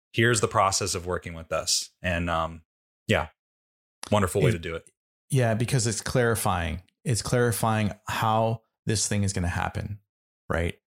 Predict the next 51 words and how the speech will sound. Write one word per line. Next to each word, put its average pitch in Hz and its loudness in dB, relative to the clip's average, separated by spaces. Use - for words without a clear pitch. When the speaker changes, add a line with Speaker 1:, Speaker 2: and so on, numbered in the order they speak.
Speaker 2:
If 92 -2
you 110 2
can 123 2
do 120 2
that 113 2
in 107 -2
three 117 -2
steps, - -2
the 92 0
beginning, 123 2
the 98 0
middle, 110 4
and 107 0
the 98 0
end, 87 -2
like, - -4
I 95 0
wanna 101 2
know, 98 0
okay, 98 -2
what 95 0
is 101 0
it, 101 -6
what 110 0
is, 107 -2
how 110 0
is 113 0
it 113 0
gonna 98 0
end 92 0
as 80 -2
well, 85 -4
uh, 85 0
is 92 -2
important. 85 -4
Um, 85 0
those 101 0
three 107 0
steps 107 0
or 95 0
those 98 0
four 107 0
steps 101 0
or 92 -2
five 98 0
steps, 101 -2
anything 123 4
longer 113 2
is 101 0
gonna, 101 2
you're, 92 0